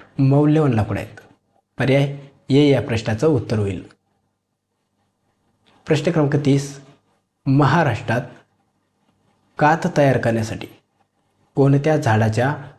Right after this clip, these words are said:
लाकडाचा वापर केला जातो? प्रश्न महत्त्वाचा आहे. तर ह्या प्रश्नाचं योग्य उत्तर होणार पर्याय डी, खैर.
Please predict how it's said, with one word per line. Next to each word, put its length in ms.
लाकडाचा 640
वापर 380
केला 280
जातो? 240
प्रश्न 280
महत्त्वाचा 440
आहे. 100
तर 80
ह्या 220
प्रश्नाचं 720
योग्य 260
उत्तर 180
होणार 240
पर्याय 360
डी, 420
खैर. 320